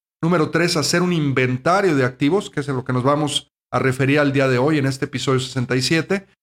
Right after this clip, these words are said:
También hablamos de la identificación del trabajo, su planificación y su implementación.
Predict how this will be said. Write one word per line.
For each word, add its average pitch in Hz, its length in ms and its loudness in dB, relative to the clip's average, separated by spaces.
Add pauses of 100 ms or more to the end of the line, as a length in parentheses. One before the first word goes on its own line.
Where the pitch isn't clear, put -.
(160)
También 156 220 2
hablamos 160 380 2
de 143 80 2
la 123 240 0
identificación 143 1000 0
del 131 140 -2
trabajo, 135 480 0
su 190 240 -2
planificación 139 920 -2 (300)
y 127 120 0
su 175 160 2
implementación. 151 880 0